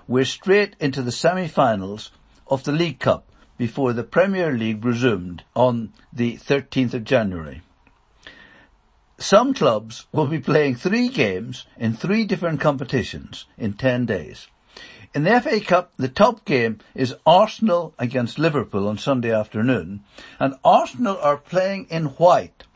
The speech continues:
in support of a charity which is working to stop knife crime, which took over twenty lives in London last year. And just one thing about the bottom of the table,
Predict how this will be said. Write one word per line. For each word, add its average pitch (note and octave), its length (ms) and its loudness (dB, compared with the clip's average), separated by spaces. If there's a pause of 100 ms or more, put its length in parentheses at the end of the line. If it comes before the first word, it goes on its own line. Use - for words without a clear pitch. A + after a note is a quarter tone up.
(240)
in D#3+ 160 -2
support E3+ 540 0
of C3+ 100 -8
a C3 60 -8
charity D#3+ 760 0
which C3 220 -2
is A#2+ 100 -6
working C#3+ 460 -2
to C3 120 -12
stop C3+ 400 0
knife D3 380 0
crime, E2 540 -4 (380)
which C3+ 280 -4
took C#3+ 320 -4 (220)
over C#3 260 0
twenty E3 400 -2
lives C3 500 2
in A#2+ 120 0
London F#2 520 -2 (240)
last A#2+ 380 -4
year. F2 300 -6 (1300)
And D3 120 2
just E3 160 -4
one C4 280 2
thing A3 180 0
about E3 480 0
the D3+ 80 -8
bottom E3+ 400 2
of D3 80 -8
the B2 120 -12
table, F#2+ 540 -6